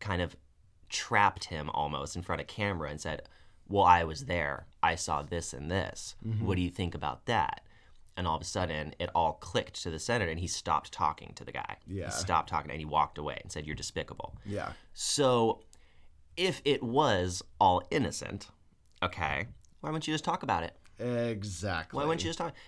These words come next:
Speaker 1: So apparently something happened there
Speaker 2: Mm-hmm.
Speaker 1: that you don't want people to know about 'cause you're afraid of getting in trouble.
Speaker 2: Right, exactly. And that's, and that's my
Speaker 1: That's where the
Speaker 2: point.
Speaker 1: taboo comes in.
Speaker 2: Yeah,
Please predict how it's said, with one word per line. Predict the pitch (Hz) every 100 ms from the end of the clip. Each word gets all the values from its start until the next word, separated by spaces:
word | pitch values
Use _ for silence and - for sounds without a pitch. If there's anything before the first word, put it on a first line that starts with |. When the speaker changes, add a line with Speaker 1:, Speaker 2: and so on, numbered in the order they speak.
| -
Speaker 1:
So | -
apparently | 127 147 156 151 131
something | - 117 120 165
happened | 95 76 73 76
there | 71 69 65 87 107
Speaker 2:
Mm-hmm. | 104 104
Speaker 1:
that | 107 95
you | 90 117
don't | 131 85
want | 80 73
people | - 87 73
to | 71
know | 82 104
about | - 58 55 - -
'cause | 85
you're | 80
afraid | - 85 73
of |
getting | - 71 64
in |
trouble. | - - 82 - -
Speaker 2:
Right, | 92 95 101 87 - -
exactly. | 104 98 98 90 - 82
And | 104
that's, | 127 -
and | - 147
that's | 147 139 139
my | 123
Speaker 1:
That's | 110 98
where | 135 95
the |
Speaker 2:
point. | 90
Speaker 1:
taboo | 101 80 90
comes | - 76 76
in. | - -
Speaker 2:
Yeah, | 117 82